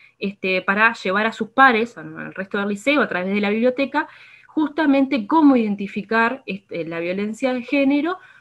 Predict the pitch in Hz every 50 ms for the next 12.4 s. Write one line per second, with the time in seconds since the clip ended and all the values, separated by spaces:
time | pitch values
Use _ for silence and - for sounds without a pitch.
0 | - _ _ - 320 302 294 294 247 208 190 190 185 185 185 - - 269 269 262
1 | 247 226 214 208 196 190 180 180 190 196 208 262 277 285 285 240 214 214 226 226
2 | - - - 180 180 175 175 170 165 - - 170 170 _ _ - 180 175 170 170
3 | 170 170 175 170 170 - - _ _ - _ _ _ - 214 220 226 202 180 185
4 | - _ _ _ _ _ _ _ _ _ _ _ - 202 202 247 269 277 311 311
5 | 277 240 - 233 240 240 233 240 247 247 247 269 226 202 214 196 175 - - 185
6 | 185 180 175 175 190 214 214 202 170 160 156 160 165 165 160 156 156 156 156 160
7 | 170 190 208 226 220 - 202 185 - 190 185 190 190 - 202 - 214 214 220 240
8 | 233 262 233 220 214 202 196 - 202 190 - - 254 262 294 269 285 226 196 196
9 | 190 220 226 226 214 196 190 196 185 175 175 180 - - 233 226 214 208 202 196
10 | - - - 147 - - 180 170 165 - 175 175 170 180 175 175 180 196 220 220
11 | 214 196 190 185 - - - 156 147 - 170 160 165 165 175 170 - - 269 302
12 | 311 285 285 - - 294 339 -